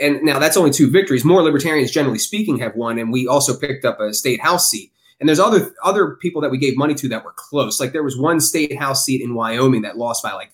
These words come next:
thirty votes that, that, you know, that we gave money to. Um, but, uh, again, I think we gotta bring it back and keep it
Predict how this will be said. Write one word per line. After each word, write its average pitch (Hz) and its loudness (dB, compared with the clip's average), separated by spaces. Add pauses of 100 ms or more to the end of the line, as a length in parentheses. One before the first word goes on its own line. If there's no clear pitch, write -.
(140)
thirty 123 2
votes 107 -6 (320)
that, 117 0
that, 131 -2
you 139 -4
know, 127 0
that 120 -2
we 123 2
gave 113 0
money 113 2
to. 101 -4 (380)
Um, 110 0 (400)
but, 131 4
uh, 120 0
again, 139 2
I 120 -2
think 135 0
we 127 2
gotta 120 2
bring 123 0
it - -6
back 110 -4
and 107 -8
keep 127 -4
it 110 -6